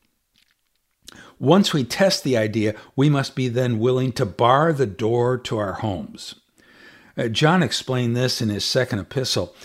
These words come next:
when he wrote, verses nine through ten, "Anyone who goes too far and does not abide in the teaching of Christ does not have God. The one who abides in the teaching,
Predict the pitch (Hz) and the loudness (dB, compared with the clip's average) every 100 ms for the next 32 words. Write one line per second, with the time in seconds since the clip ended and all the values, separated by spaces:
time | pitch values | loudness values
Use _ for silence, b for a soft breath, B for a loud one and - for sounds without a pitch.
0 | B B 117 101 98 98 98 - - _ | B B 0 0 2 2 0 -6 -20 _
1 | b b b 110 113 107 - - 110 110 | b b b -2 0 0 -2 -2 -2 0
2 | 104 98 - - 123 80 92 - _ B | -2 -4 -6 -2 0 0 -4 -10 _ B
3 | B B B B B 143 214 180 147 139 | B B B B B 6 6 6 2 2
4 | 131 107 120 117 113 - 147 147 - 107 | 0 0 0 2 -2 -4 -4 -2 0 2
5 | 92 101 95 120 139 160 156 139 117 98 | 2 0 0 0 2 0 -2 -2 -2 0
6 | 98 101 98 92 - 113 110 - 127 127 | -2 -2 -4 -6 -6 -6 -4 -4 -4 -6
7 | - 87 85 - - B B 120 131 170 | -6 -6 -4 -8 -12 B B -2 2 2
8 | 160 131 123 113 120 - 139 156 - - | 2 0 0 0 -2 -4 -6 -6 -8 -14
9 | _ _ _ _ _ B B B - 123 | _ _ _ _ _ B B B 0 4
10 | 117 147 175 196 135 123 120 127 120 123 | 6 6 6 6 4 4 4 4 2 0
11 | 101 98 - 208 202 113 | 0 -2 -2 -2 0 -6